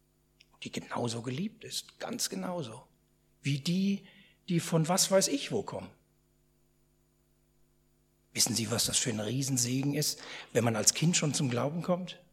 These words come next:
Ich hab das mal ganz elementar gespürt, da, ähm, <laughs> da war irgendwie im Studium und da war jetzt eine Klausur oder irgend so ein Test, wo man dann, äh, den musste man bestehen. Und eine kam dann rein und die hat echt gemerkt, dass ich nervös bin.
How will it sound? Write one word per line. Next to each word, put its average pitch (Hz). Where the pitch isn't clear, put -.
Ich -
hab -
das -
mal 110
ganz -
elementar 131
gespürt, 135
da, 113
ähm, 104
<laughs> -
da 120
war -
irgendwie 143
im 113
Studium 190
und 127
da 120
war 113
jetzt 147
eine 131
Klausur 120
oder 123
irgend 147
so 139
ein 107
Test, -
wo 123
man 117
dann, 117
äh, 110
den 110
musste 127
man 120
bestehen. 180
Und 135
eine 131
kam 135
dann 120
rein 123
und 127
die 107
hat -
echt -
gemerkt, 131
dass 131
ich -
nervös 131
bin. -